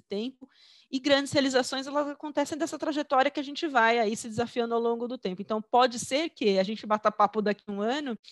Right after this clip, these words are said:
e eu fale, "Puxa, teve uma outra grande realização e um outro grande desafio", mas eu me permito, né, a viver esses desafios e também me permito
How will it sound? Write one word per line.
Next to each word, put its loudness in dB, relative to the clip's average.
e 2
eu 8
fale, 4
"Puxa, 0
teve 4
uma 4
outra 8
grande 2
realização 0
e -4
um -4
outro 2
grande -8
desafio", -6
mas 2
eu 2
me 0
permito, -4
né, 2
a 0
viver -2
esses -4
desafios -2
e -8
também -8
me -8
permito 0